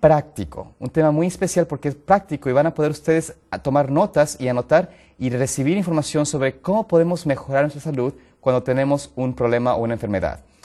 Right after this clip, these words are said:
Para esta ocasión voy a introducir a mi amigo y hermano, hermano, eh, biológico obviamente,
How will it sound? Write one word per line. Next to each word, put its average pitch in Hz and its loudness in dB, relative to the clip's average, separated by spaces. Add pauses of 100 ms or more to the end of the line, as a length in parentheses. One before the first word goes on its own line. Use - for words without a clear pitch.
(200)
Para - 2
esta 180 -2
ocasión 170 0
voy 147 0
a - -10
introducir 123 -2
a - 0
mi 135 -2
amigo 147 0
y 131 -2
hermano, 165 0 (640)
hermano, 113 2
eh, 107 0
biológico 127 0
obviamente, 117 -2